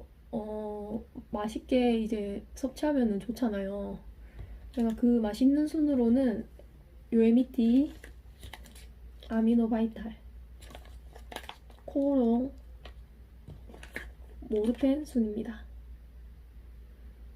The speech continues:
네, 저는 약간 신맛을 또 좋아해가지고 이렇게 개인적인 취향이에요. 이렇게 특히 더워지는 여름에도 장거리 훈련을 안 할 수는 없잖아요. 그래서 이 에너지 젤들이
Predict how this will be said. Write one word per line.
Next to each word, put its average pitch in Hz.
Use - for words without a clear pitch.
네, 254
저는 254
약간 226
신맛을 320
또 214
좋아해가지고 226
이렇게 226
개인적인 247
취향이에요. 214
이렇게 269
특히 294
더워지는 262
여름에도 214
장거리 269
훈련을 285
안 220
할 226
수는 320
없잖아요. 214
그래서 302
이 277
에너지 254
젤들이 247